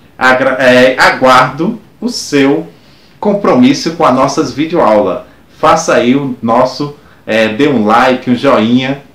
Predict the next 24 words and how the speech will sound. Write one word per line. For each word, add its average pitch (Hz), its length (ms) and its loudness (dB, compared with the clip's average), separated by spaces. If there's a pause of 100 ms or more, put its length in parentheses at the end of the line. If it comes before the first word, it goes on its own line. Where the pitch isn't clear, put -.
(140)
e 139 140 -2
compartilhe 156 920 -2
as 139 120 0
nossas 139 320 -4
videoaulas. 107 760 0 (300)
Então, 123 480 0
agradeço 135 580 -4
a 113 40 -4
todos, 143 640 -2
fiquem 123 320 -6
com 104 180 -10
Deus 139 640 0
e 151 100 -4
até 156 300 -2
a 156 60 0
próxima 139 680 -2 (220)
videoaula. 104 840 0
E 127 100 -2
não 135 140 0
esqueça 135 520 -4
de 107 260 -4
dar 123 220 2
o 107 60 -2
like 107 580 -4